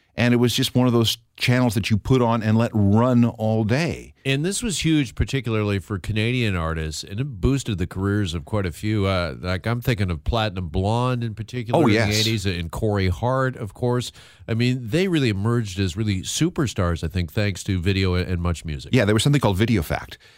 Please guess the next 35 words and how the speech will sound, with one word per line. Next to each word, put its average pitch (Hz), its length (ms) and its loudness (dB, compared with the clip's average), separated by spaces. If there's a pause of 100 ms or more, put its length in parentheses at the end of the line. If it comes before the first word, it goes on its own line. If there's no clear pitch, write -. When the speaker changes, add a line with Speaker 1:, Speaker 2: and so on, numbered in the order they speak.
(180)
Speaker 1:
and 98 360 2
you 101 100 4
could 101 140 0
apply 104 400 -2
to 90 300 0
have, 90 680 0
uh, 85 180 0
money 85 540 2 (300)
or 76 120 0
grants 92 760 0 (300)
to 92 100 2
help 110 320 2
you 98 160 4
create 92 400 0
music 85 260 2
videos, 78 320 2
because 87 220 0
this - 160 0
was 104 100 2
a 80 60 2
brand 104 480 4
new 95 160 4
art 92 180 0
form 55 340 -6 (380)
back 80 240 0
in 76 80 0
the 76 100 4
early 71 200 0
nineteen 71 400 0
eighties. 65 360 0 (460)
And 104 280 2
there 120 100 6
was 117 180 2
precious - 560 0
few 117 600 2